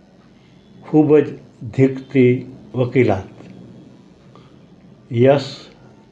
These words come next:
કીર્તિ, વૈભવ ત્રણે પ્રાપ્ત કર્યા વકીલ તરીકે. અમદાવાદ નગરપાલિકાના પ્રમુખ થયા. તે વખતે નગરપાલિકા હતી. અને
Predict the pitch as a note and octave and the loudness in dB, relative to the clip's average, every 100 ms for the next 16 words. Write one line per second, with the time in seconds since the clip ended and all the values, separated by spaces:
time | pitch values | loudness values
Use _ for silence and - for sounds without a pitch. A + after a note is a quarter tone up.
0 | - C3+ C3 C3 D3 C#3+ D3+ - - - | -2 -2 -2 -4 -4 -4 -8 -20 -20 -20
1 | - - A#2 C3 A#2 C3+ G#2 F#2+ - - | -20 -8 0 2 4 0 0 -6 -18 -20
2 | - - - - - - - - - - | -20 -20 -20 -20 -20 -20 -20 -20 -20 -4
3 | C3+ C#3+ C3 C3 A#2+ A#2+ - F#2 G#2+ F#2+ | 0 2 2 0 0 0 -8 -8 -6 -6
4 | F2+ - - - - - - - B2 A2+ | -10 -18 -20 -20 -20 -20 -20 -8 -4 -2
5 | B2 G#2+ - G#2 F#2+ - G2+ G2+ - - | -2 -2 -6 -10 -10 -12 -20 -20 -20 -20
6 | - - - - - - - - - - | -20 -20 -20 -20 -20 -20 -20 -20 -20 -20
7 | - - C3+ C#3+ C#3 C#3 C3 - - B2 | -20 -10 -2 2 4 4 2 -4 -12 -4
8 | A#2+ C3+ C3 C3 B2+ B2+ B2+ B2 B2 C#3+ | 0 0 0 -2 0 0 -2 -2 -2 -4
9 | - - - - - - B2 C3 B2 - | -10 -20 -20 -20 -12 -2 0 0 -2 -8
10 | G2 F#2+ F2+ - - - - - B2 B2 | -8 -10 -14 -20 -20 -20 -20 -6 -2 0
11 | C3 A#2+ A#2+ C3 A2+ A2 G#2+ G#2 G2 G2 | 0 -2 0 0 -2 -4 -6 -6 -10 -12
12 | - F#2+ - _ _ _ _ _ _ _ | -14 -18 -20 _ _ _ _ _ _ _
13 | _ _ _ _ _ _ - A#2+ A#2 A#2+ | _ _ _ _ _ _ -14 -8 -2 0
14 | A#2+ B2 | 0 -2